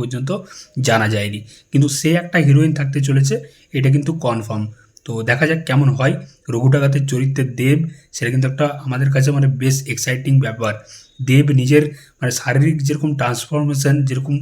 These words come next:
রঘু ডাকাতের চরিত্রে নিজেকে মানে ফুটিয়ে তোলা, সেটা কিন্তু একটা মানে মারাত্মক ব্যাপার কিন্তু সত্যি। কারণ রঘু ডাকাত একটা ডেডলি ক্যারেক্টার, একটা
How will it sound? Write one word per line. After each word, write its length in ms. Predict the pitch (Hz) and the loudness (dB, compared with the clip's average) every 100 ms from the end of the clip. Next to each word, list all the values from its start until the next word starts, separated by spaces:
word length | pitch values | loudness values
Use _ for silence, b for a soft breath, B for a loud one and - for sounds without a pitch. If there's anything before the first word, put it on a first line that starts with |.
| 131 | -2
রঘু 140 | 123 135 | 0 0
ডাকাতের 280 | 147 143 139 | 0 -2 -2
চরিত্রে 400 | 127 139 135 151 156 B B B - | -4 -4 0 0 0 B B B -2
নিজেকে 400 | 127 147 139 151 139 | 2 2 2 2 2
মানে 120 | 131 131 | 0 -2
ফুটিয়ে 300 | - 135 151 | -2 0 2
তোলা, 280 | 139 131 131 - B B B | 2 4 2 0 B B B
সেটা 200 | - 127 | -2 2
কিন্তু 200 | 147 139 147 139 | 2 2 0 0
একটা 220 | - 151 143 131 135 | 2 2 2 0 -4
মানে 120 | 123 120 | -6 -4
মারাত্মক 380 | 127 135 - 123 | 0 0 0 -4
ব্যাপার 280 | 110 113 117 | -4 -4 -4
কিন্তু 160 | 117 110 | -4 -8
সত্যি। 400 | 113 127 - 110 110 B B B | -8 -10 -8 -8 -8 B B B
কারণ 160 | 117 113 | -4 -2
রঘু 160 | 113 131 | 2 4
ডাকাত 240 | 139 135 147 | 4 4 0
একটা 220 | 139 143 131 | 0 0 0
ডেডলি 340 | 127 123 135 147 | 0 0 2 2
ক্যারেক্টার, 360 | 135 143 139 151 | 2 -2 -2 -6
একটা 160 | 135 135 | -6 -6